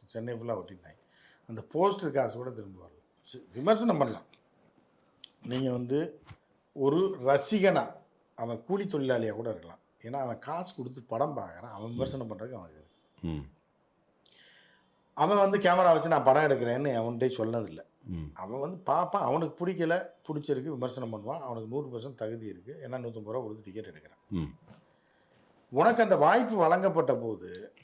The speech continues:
Speaker 1: அதை கேவலமாக்கி, பொண்டாட்டியும் தெருவுல விட்டு, வட்டிக்காரன்ட்ட கொண்டு போய் அடகு வச்சு,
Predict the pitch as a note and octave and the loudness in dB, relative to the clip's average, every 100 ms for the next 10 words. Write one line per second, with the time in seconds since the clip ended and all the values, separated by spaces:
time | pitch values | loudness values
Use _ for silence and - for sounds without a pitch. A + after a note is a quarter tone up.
0 | - _ _ _ - _ _ _ _ _ | -20 _ _ _ -18 _ _ _ _ _
1 | _ _ _ _ - B2+ D3 - - F#3 | _ _ _ _ -6 0 0 0 2 4
2 | G#3 G3 F3 C#3 A2 A2+ A2 B2+ D#3+ D#3 | 6 4 4 2 0 -6 -6 0 0 0
3 | D#3 B2+ B2 B2 A2 - G2 G2+ F#2+ - | -2 -2 -2 -2 -4 -6 -10 -12 -14 -12
4 | A#2 D#3+ D3+ C3 A#2+ G#2+ A2+ A2+ A#2 G#2 | -10 0 2 2 -2 -6 -8 -6 -6 -4
5 | A#2 G#2+ F#2+ - E2 | -4 -6 -10 -16 -20